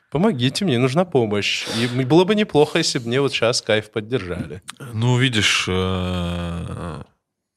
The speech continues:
Speaker 2: не знаю, так не живут, как будто реально всем, всем напле-, вот мы с Мариком в подкасте как-то разговаривали об этом. Марик говорит:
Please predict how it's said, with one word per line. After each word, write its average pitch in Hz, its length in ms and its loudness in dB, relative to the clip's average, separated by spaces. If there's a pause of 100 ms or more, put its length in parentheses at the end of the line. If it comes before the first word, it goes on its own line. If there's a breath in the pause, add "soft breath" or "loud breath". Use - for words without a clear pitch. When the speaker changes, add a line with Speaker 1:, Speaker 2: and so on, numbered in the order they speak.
(160)
Speaker 2:
не 104 100 -12
знаю, 90 380 -4
так 104 240 -8
не 90 80 -4
живут, 95 280 -4
как 95 200 -8
будто 95 320 -8
реально 90 360 -4
всем, 90 480 -8
всем - 440 -8 (300)
напле-, 92 360 -8
вот 98 260 -2
мы 92 100 -10
с - 120 -8
Мариком 95 320 0
в - 60 -16
подкасте - 420 -2
как-то 85 260 -6
разговаривали 92 600 0
об 85 80 -4
этом. 85 260 -6
Марик 85 220 -8
говорит: 85 240 -8